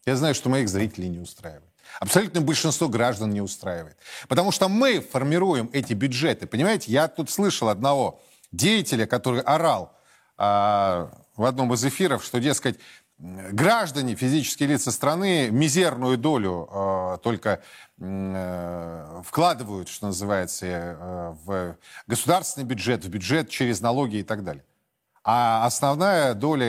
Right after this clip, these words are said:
это, м, компании, корпорации, э, предприятия. Минуточку. У меня вопрос.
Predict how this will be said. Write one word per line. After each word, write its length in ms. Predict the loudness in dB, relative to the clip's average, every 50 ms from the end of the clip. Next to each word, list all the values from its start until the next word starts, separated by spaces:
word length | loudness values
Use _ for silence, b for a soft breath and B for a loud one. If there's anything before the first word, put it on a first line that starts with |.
| 2 0
это, 440 | 0 0 0 2 2 4 2 2 0
м, 360 | -2 -6 -8 -10 -10 -10 -6
компании, 440 | -2 -2 0 2 2 0 2 0 -2
корпорации, 800 | -4 -4 -6 -2 0 0 0 0 -2 -4 -6 -6 -6 -6 -6 -8 b b b b b b b b b
э, 100 | -12 -10
предприятия. 640 | -4 -4 -4 -2 0 0 -2 -2 -2 -8 -16 -20 -20 _ _ _ _ _ _ _ _ _ _ _ _ _ _ _ _ _ _ _ _ _ _ _ _ _ _ _ _ _ _ _ -8
Минуточку. 720 | -4 0 0 0 -2 -4 -10 -14 -14 -14 -16 -20 -20 -20 _ _ _ _ _ -8
У 60 | -2
меня 160 | 0 2 4
вопрос. 560 | 2 2 2 -2 -4 -4 -4 -10 -16 -18 -18